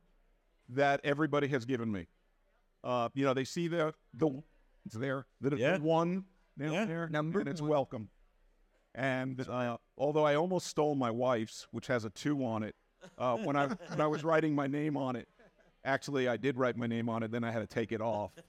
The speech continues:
Speaker 1: 'cause I realized, nope, that's hers with the two. But yeah, the, the, the, the welcome, the, the family atmosphere, and, and it's very, s-, in that a-, a-, a-, aspect, it's very similar to Sail Across the Sun.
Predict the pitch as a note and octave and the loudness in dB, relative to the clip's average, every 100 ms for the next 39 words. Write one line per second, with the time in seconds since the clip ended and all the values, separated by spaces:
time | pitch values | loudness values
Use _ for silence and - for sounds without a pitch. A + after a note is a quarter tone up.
0 | G#3 D3 C#3+ C#3 D3+ C#3+ C#3 C#3 D3+ - | -6 -2 0 2 2 2 0 0 -2 2
1 | C#3 - C#3 C3+ A#2+ - C#3+ F#3+ - D#3 | -2 0 -2 0 -2 -6 -8 -6 -4 -2
2 | C3 D#3 _ - _ - _ _ _ _ | -4 -6 _ -20 _ -20 _ _ _ _
3 | _ _ _ _ - E3 F3 D#3+ C#3+ D3+ | _ _ _ _ -4 -2 4 4 6 2
4 | C#3 D#3+ C3+ D3 - C3 D3 C#3 E3+ F3 | 2 -2 0 -2 -2 -6 0 4 4 2
5 | E3+ D3+ D3 B2 C#3+ C#3 E3+ E3+ E3 D3+ | -2 -2 -6 -6 -8 -4 0 0 2 2
6 | D3+ D3 C3 D3 D3 C3+ D3 G3 G3 G3+ | 2 0 -6 0 2 2 0 -2 0 -2
7 | F3 F#3 G3+ F#3 - - - - E3 F3 | -2 0 2 2 -2 -12 -12 -4 0 2
8 | F#3 E3+ E3 - C3 - C3 - C#3+ D#3 | 4 2 0 -4 -8 -6 -8 -2 0 0
9 | - D3 - _ _ - A#2+ C3 D#3+ D#3+ | 2 0 0 _ _ -10 -6 2 4 4
10 | D3 - D#3 D3 B2+ C3+ C3+ B2+ A#2+ C3 | 0 -2 -2 0 -4 -4 -2 -2 2 2
11 | - G#2+ B2+ G#2 | 0 -6 -4 -4